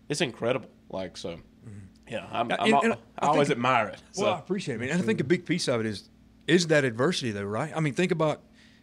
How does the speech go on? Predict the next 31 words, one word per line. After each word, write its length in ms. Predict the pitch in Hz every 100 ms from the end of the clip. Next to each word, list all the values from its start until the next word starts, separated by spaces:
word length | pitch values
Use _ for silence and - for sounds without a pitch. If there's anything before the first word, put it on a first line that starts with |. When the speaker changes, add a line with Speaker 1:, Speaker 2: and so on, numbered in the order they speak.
| -
Speaker 2:
not, 160 | 147 - -
not 200 | 147 147
outside 360 | 156 160 147 151
the 60 |
military, 320 | 127 107 104 107
whether 220 | 123 131
you 180 | 135 117 - - - _
played 180 | - 147
a 40 | 135
sport 400 | - 147 127 104
or 80 |
wrestled 420 | 107 135 131 113 101
or 60 |
what, 280 | 104 131 151
whatever. 460 | 151 160 143 - -
You 120 | 113 117
know, 180 | 131
if 200 | 120 -
going 220 | 135 151 156
out 100 | 143
for 140 | 160
a 80 | 139
long 300 | 147 139 127
run, 220 | 143 117 - - - - - -
uh, 300 | 120 110 107 113 - _ -
learning 320 | 123 147 151
how 120 | 135 120
to, 180 | 104 - - - - -
learning 240 | 131 156 151
how 80 |
to, 160 | 127 107